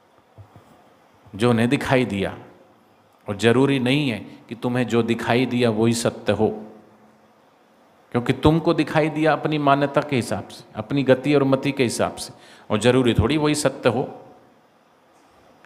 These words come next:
तो उधर कल्याण ध्यान में बैठा है, उधर सब रो रहे हैं, चीख रहे हैं, चिल्ला रहे हैं, और उसे पूर्ण विश्वास है कि नहीं गुरु जी आएंगे।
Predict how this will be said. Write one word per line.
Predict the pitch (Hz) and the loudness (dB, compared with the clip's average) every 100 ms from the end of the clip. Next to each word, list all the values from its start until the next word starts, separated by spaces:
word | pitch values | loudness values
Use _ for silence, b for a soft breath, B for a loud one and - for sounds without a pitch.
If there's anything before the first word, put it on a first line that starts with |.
| _ | _
तो | 110 | 0
उधर | 120 131 | 4 4
कल्याण | - 127 135 143 151 | 2 2 2 2 2
ध्यान | 127 113 123 | 2 2 2
में | 139 131 | 0 0
बैठा | 123 120 120 | 0 0 -2
है, | 107 104 | -2 0
उधर | 120 | 0
सब | 123 131 120 | 0 0 2
रो | 127 131 | 4 2
रहे | 123 | 2
हैं, | 117 | -2
चीख | 131 127 127 | -4 -4 -2
रहे | 113 | -2
हैं, | |
चिल्ला | - 120 120 110 | -2 2 4 2
रहे | 95 | 0
हैं, | 82 - - - b b b _ _ _ _ - | -8 -14 -20 -20 b b b _ _ _ _ -4
और | 104 | -2
उसे | 117 127 | 0 -2
पूर्ण | 113 123 127 | 0 2 2
विश्वास | 123 120 - 123 120 - | 2 0 2 4 2 -4
है | 78 - - - _ _ _ _ _ _ _ _ _ _ _ _ _ _ _ _ _ _ _ | -10 -16 -20 -20 _ _ _ _ _ _ _ _ _ _ _ _ _ _ _ _ _ _ _
कि | 101 | 0
नहीं | 107 107 | 2 2
गुरु | 104 101 | 2 0
जी | 101 104 - | -2 -4 -4
आएंगे। | 87 92 92 - | -6 -6 -8 -12